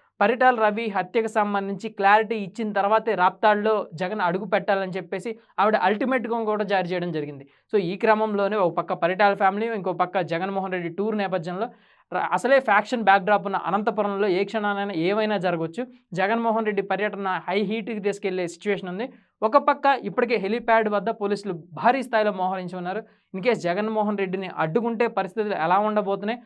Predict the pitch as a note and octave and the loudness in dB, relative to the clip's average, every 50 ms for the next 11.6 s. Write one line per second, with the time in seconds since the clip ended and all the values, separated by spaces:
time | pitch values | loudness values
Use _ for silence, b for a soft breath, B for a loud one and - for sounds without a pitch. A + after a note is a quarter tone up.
0 | B B B F3 G3 A#3 A#3+ A#3+ A#3+ A3 G3+ G#3 - G#3 F3 D#3+ D#3+ D#3+ G#3+ G3+ | B B B 4 4 4 4 0 0 -2 -2 -2 -2 -2 -4 -4 -4 -2 0 0
1 | A3 F#3+ E3+ F3 F3+ G3 G#3 G#3 G#3 G3+ G#3 G3+ G3+ G3 F#3+ G#3 G3 F3 E3+ F3+ | 0 0 -2 -2 -2 -2 -2 -2 -2 -2 -2 -4 -4 -4 -4 -4 -4 -2 -2 0
2 | F3+ G#3+ G3+ G3+ G3 G3+ G3 F#3 G3 F3+ F#3+ F#3+ F#3+ G#3 G#3 G#3 b b b b | 0 0 0 2 0 0 0 -2 -4 -6 -6 -6 -6 -6 -8 -8 b b b b
3 | - F3+ G3+ B3 A#3+ A3+ A#3 A3+ A3 G3+ F#3+ F#3 E3+ F3 E3 D#3 D#3+ E3 E3 G#3 | -2 2 4 4 4 4 2 0 -2 -2 -2 -4 -4 -4 -4 -4 -4 -2 -2 0
4 | G3 E3+ D#3 D#3+ E3 F#3+ F#3+ G#3+ G3 G3 F#3+ F#3+ F#3+ F#3+ G#3 G3+ G3 B B B | 2 2 0 0 0 -2 -2 -2 -2 -2 -4 -4 -2 -2 -2 -4 -4 B B B
5 | B - F3 F#3 F3+ F#3 G3+ G3 G#3 G3+ G3+ G#3 G3 F#3+ F3 F3+ F3+ F#3+ F#3 F#3+ | B -6 -6 -4 -4 -2 0 0 0 0 -2 -2 -4 -4 -4 -4 -2 -2 -2 -2
6 | F#3 F3+ F#3+ G#3+ A#3+ A3+ A#3+ A#3 F3+ D#3+ - - _ _ _ _ _ _ _ _ | -2 -2 0 0 0 2 2 2 0 0 -4 -10 _ _ _ _ _ _ _ _
7 | _ - F4 D4+ F#3 G#3 G#3 A#3 A3 G#3+ G3+ G3 D#3 - - _ - - D#3+ - | _ -16 -10 -6 -6 -4 -2 -2 0 0 0 0 -2 -2 -6 _ -12 -10 -6 -4
8 | G#3+ G#3 G#3+ A3 G#3+ G3 F3 F#3 F3 G3 E3+ E3 E3 E3 G3 F3+ F3+ F3+ F3+ F3+ | -2 0 0 0 -2 -2 -4 -2 -2 -2 -2 -2 -4 -6 -6 -4 -4 -2 0 0
9 | F3 F3 F3+ B3 C4+ C4 C4 A3 G#3+ A#3+ A#3+ G3+ - - G#3 G3+ G3+ G3+ G3+ F#3+ | 0 0 0 -2 -4 -2 0 0 0 2 2 0 0 0 -2 -2 -2 -2 -2 -2
10 | F3+ F#3 F#3 F3+ F3+ F#3+ F#3 G3 A3+ G#3 F3 F3 F3 E3 E3 E3+ F#3+ G3+ G#3 G3+ | -2 -2 -4 -4 -4 -4 -4 -2 -2 -2 0 0 -2 -2 -2 -2 -2 -2 -2 0
11 | G3 G3+ G3+ F#3 F#3 F#3 F3+ F3+ - F3+ F3 E3+ | 0 2 0 0 0 -4 -6 -6 -6 -6 -6 -6